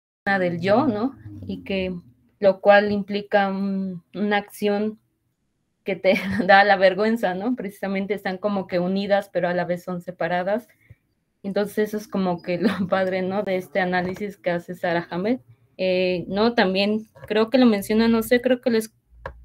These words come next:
a pie de página, esta sensación, ¿no? Cuando, eh, nos pensamos, no sé, desnudos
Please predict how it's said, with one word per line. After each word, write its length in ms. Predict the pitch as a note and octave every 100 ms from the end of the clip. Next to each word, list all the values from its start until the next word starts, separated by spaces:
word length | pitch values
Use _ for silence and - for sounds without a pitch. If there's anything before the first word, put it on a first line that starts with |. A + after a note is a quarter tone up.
| -
a 140 | F#3 -
pie 120 | G3+
de 120 | G#3
página, 680 | G#3 G3 G3 G#3 G#3+ B3 C#4 _ _ _ _ _
esta 480 | G#3 G#3 - G#3+ G3+
sensación, 600 | G#3+ F#3 F3+ F3 F#3+ F#3+
¿no? 200 | G3 G#3+
Cuando, 580 | G#3+ F#3 F3+ F3 E3+ F3 _ _ _ _ _ _ _ _ _
eh, 220 | F#3 F#3
nos 220 | F#3 F#3
pensamos, 480 | G3 F#3+ G3 G3 G3+
no 100 | G3
sé, 300 | G3 G3 F#3
desnudos 640 | F3+ F3 G3 G3 F#3+ F#3